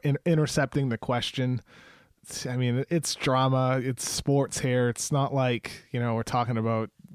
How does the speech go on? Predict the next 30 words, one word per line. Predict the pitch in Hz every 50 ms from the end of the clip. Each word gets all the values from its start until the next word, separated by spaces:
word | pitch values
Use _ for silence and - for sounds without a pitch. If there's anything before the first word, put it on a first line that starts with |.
| - -
politics | - 135 120 117 110 - - 117 107 95 - - -
where, | 117 107 107
you | 107 107
know, | 104 107 107
it's | - -
a, | 127 - 127
it's | 117 - -
a | 113
pressing | - - - 143 135 - - 127 117
question | - - 127 120 - - - 127 113
that | 110 110 - 117
needs | 120 127 131 131 120 - - -
to | 135
be | 117 117 107 110 110
answered, | 113 107 - - - 78 85 - -
right? | 120 117 117
It's | 113 82 - -
not | 165 147 104 117
like | 120 110
it's | 110 101 - 117
like | 107 101 - -
that. | 92 85 87 - - - - - - - -
But | 143 143
it | 147 -
really | 147 160 185 180 156 139
did | 123 131 151 147 131
represent | 123 131 123 - 127 117 110 123 117 110 107 -
who | - 156 151 139
Russ | 127 139 127 123 - -
is | 131 117 117 113 113 - -